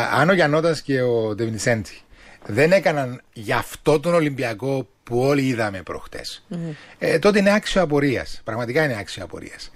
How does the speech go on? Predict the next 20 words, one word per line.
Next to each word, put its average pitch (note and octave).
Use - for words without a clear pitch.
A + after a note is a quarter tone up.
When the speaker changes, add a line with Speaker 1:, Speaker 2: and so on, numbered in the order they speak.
Speaker 2:
Εντάξει, -
Speaker 1:
Ε, -
Speaker 2:
μπο-, -
μπορεί B3
Speaker 1:
αυτοί B3+
οι -
Speaker 2:
να -
είναι -
Speaker 1:
παίκτες A3+
Speaker 2:
άλλοι G3
Speaker 1:
οι -
οποίοι D#3+
Speaker 2:
λόγοι, E3+
Speaker 1:
οδηγούν D#3+
Speaker 2:
ναι. C3+
Speaker 1:
μια D#3
ομάδα, D3
α, -
στους -
ομίλους C3+